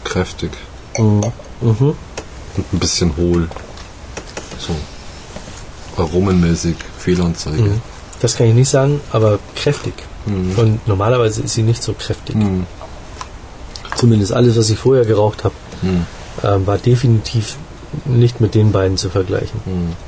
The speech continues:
Speaker 2: Mit stellenweise das, was ich hatte, aber mit dem Tunnel.
Speaker 1: Ja, meine ist dafür gut abgebrannt,
Speaker 2: Mhm.
Speaker 1: ne?
Speaker 2: Ja.
Speaker 1: Bis ich dann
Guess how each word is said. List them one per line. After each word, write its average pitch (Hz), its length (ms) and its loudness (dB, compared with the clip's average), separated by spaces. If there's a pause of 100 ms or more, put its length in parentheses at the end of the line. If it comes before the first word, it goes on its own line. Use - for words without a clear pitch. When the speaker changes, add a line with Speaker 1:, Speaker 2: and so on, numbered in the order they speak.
(220)
Speaker 2:
Mit 110 160 4 (280)
stellenweise 110 640 4 (180)
das, - 200 2
was 110 140 0
ich 147 160 0
hatte, - 220 2 (800)
aber 110 140 4
mit 104 160 4
dem 98 160 0
Tunnel. 123 480 4 (880)
Speaker 1:
Ja, 131 80 4
meine 117 360 4 (100)
ist - 180 -2
dafür 120 200 0
gut 113 200 -2
abgebrannt, 127 520 -2
Speaker 2:
Mhm. 107 260 4
Speaker 1:
ne? 104 80 -6 (300)
Speaker 2:
Ja. 117 140 2 (1000)
Speaker 1:
Bis - 320 -2
ich - 360 -2
dann 92 420 0